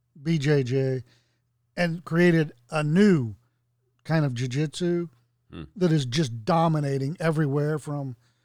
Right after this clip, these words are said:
Speaker 1: uh, Abu Dhabi to, you know, those competitions,
Speaker 2: Hmm.
Speaker 1: um, to, uh, Brazilian Jiu-Jitsu world champ, to U F C,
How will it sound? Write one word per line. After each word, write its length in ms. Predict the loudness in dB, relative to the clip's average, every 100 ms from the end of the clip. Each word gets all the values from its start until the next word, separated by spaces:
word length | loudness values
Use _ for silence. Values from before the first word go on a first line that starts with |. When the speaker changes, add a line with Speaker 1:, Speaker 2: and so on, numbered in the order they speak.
| _ _ _
Speaker 1:
uh, 400 | -6 -6 -6 -10 -14 _ -4
Abu 280 | -2 -2 -2
Dhabi 580 | 0 0 0 -2 -4 -8 _ _ _
to, 520 | -8 -6 -6 -6 -10 -14 _ _ _ _
you 140 | -4
know, 60 | -2
those 200 | -2 -2
competitions, 840 | -2 -2 -2 -4 -4 -4 -6 -6 -16 _ _ _ -10
Speaker 2:
Hmm. 140 | -10 -12 _ _ _ _ -12
Speaker 1:
um, 580 | -10 -8 -8 -10 -12 -16 -10
to, 420 | -4 -2 -2 -6 -12 _ _ _ -10
uh, 440 | -6 -6 -6 -10 -14 _ _
Brazilian 480 | -10 -2 2 2 2
Jiu-Jitsu 760 | -2 -4 -4 -4 -4 -4 -6 -10 -4
world 280 | -2 0
champ, 480 | -2 -2 -2 -4 -8 _ _ _ -8
to 360 | -6 -4 -8 -14 _ _ _ _ _ _
U 180 | -2 0
F 140 | 0
C, 340 | -2 -2 -2